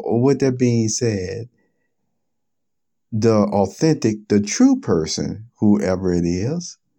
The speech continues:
uh, if somehow they get thrown out with the wash or what have you,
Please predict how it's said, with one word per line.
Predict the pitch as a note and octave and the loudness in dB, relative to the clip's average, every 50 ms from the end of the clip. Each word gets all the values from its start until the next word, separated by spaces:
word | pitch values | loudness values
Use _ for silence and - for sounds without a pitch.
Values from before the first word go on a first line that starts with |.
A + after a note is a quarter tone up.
| _ _ _ _ _ _ _ _ _ - | _ _ _ _ _ _ _ _ _ -6
uh, | F#2 F#2+ F#2+ F#2+ F#2 G2 G2 G2+ - - _ _ _ _ _ _ _ _ _ - _ _ _ _ - - | -2 -2 0 0 -2 -2 -6 -8 -10 -14 _ _ _ _ _ _ _ _ _ -20 _ _ _ _ -6 2
if | - B2+ A#2+ A2+ A2 G#2+ G#2+ - - _ _ _ _ | 4 4 6 6 4 2 0 -4 -8 _ _ _ _
somehow | - - - B2+ B2+ C#3 B2+ C3 B2+ B2+ B2+ C3 C3+ C#3 C3+ | -6 -2 0 2 2 2 2 2 2 2 0 0 0 -2 -2
they | B2+ A2+ G#2 G#2 G#2 | 0 2 2 4 2
get | G#2 G#2 G#2 G2+ G2 F#2 - - _ _ _ _ | 2 2 2 2 2 0 -2 -8 _ _ _ _
thrown | - - A2 A#2+ B2 B2 B2 A#2+ A#2+ | -4 -2 2 2 4 4 4 4 2
out | A2+ A2+ A2 G#2+ | 2 0 -2 -2
with | A2 G#2+ G#2 | -4 -4 0
the | G#2+ | 0
wash | G2+ G2 G2+ G2+ G2+ A2 A#2+ B2 - - | 2 2 2 2 2 2 0 0 0 0
or | - F#2 G2 | 0 0 0
what | G2 G2+ G2 F#2+ | 2 2 2 2
have | G#2 B2 D#3+ A#3 B3+ D3+ | 2 0 0 -2 -2 -4
you, | B2 B2+ | -6 -8